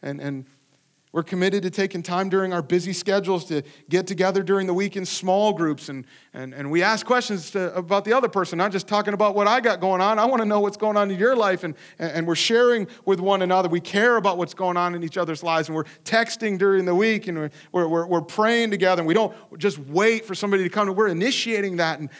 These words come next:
and, and trying to build these relationships. And we, we make food to share with each other. And we read our Bibles together. And we go out and we, we, we serve in our community. And we, we're, we're trying to help and reach other people. We're going on missions trips together. We're encouraging one another in our shared mission to make disciples for his glory.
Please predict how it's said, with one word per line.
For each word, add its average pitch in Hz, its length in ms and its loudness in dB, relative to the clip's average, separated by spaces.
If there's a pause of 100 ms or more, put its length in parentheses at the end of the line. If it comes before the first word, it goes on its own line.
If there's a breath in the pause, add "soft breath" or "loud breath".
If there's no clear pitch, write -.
and, 170 140 -6
and 165 120 -4
trying 226 300 0
to 202 60 -2
build 214 280 2
these 220 160 -2
relationships. 220 760 0
And 151 120 -8 (180 loud breath)
we, 190 120 -2
we 190 140 -2
make 220 200 0
food 247 360 0
to 220 80 -2
share 226 260 2
with 208 140 0
each 208 180 -4
other. 208 220 2
And 170 100 0
we 180 140 0 (180 loud breath)
read 220 180 4
our 214 120 2
Bibles 220 480 4
together. 190 380 0
And 160 60 -2
we 185 60 2
go 214 180 2
out 233 180 4
and 214 80 -4
we, 208 120 2 (180 loud breath)
we, 208 160 -2
we 202 140 -2
serve 233 400 2
in 214 80 0
our 208 120 0
community. 220 500 -2
And 190 100 2
we, 185 140 0 (160 loud breath)
we're, 196 140 0
we're 196 100 2
trying 220 180 0
to 190 60 0
help 214 240 2
and 180 160 -4
reach 226 300 -2
other 220 180 2
people. 220 380 -2
We're 170 60 0
going 220 220 0
on 190 200 0
missions 226 360 -2
trips 214 340 -2 (180 loud breath)
together. 202 440 2
We're 196 180 2
encouraging 226 500 -2
one 226 180 -2
another 220 300 0
in 190 80 -2
our 175 100 0
shared 226 480 2
mission 220 320 -2
to 185 60 0
make 214 440 -2
disciples 226 640 0
for 214 240 2
his 196 220 -4
glory. 214 400 4